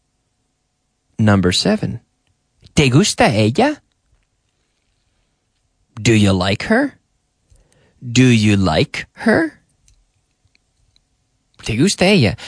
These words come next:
So, ¿le gustas? Does she like you? ¿Te gusta ella? Do you like her? Number eight. ¿Con qué frecuencia la ves?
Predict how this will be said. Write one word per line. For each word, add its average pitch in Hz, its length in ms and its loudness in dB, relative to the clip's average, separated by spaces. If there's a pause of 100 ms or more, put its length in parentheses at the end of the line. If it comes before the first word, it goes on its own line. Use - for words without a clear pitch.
(140)
So, - 240 2 (280)
¿le 139 200 2
gustas? 139 580 -2
Does 139 260 0
she 262 440 0
like 120 340 0
you? 226 380 -2 (840)
¿Te 120 160 0
gusta 110 300 -2
ella? 110 400 0
Do 127 220 -2
you 135 440 2
like 117 320 0
her? 107 480 -2 (1300)
Number 202 380 2
eight. - 500 -2 (180)
¿Con 160 200 -6
qué 381 160 -6
frecuencia 113 1040 -6
la 101 200 -4
ves? 214 540 -6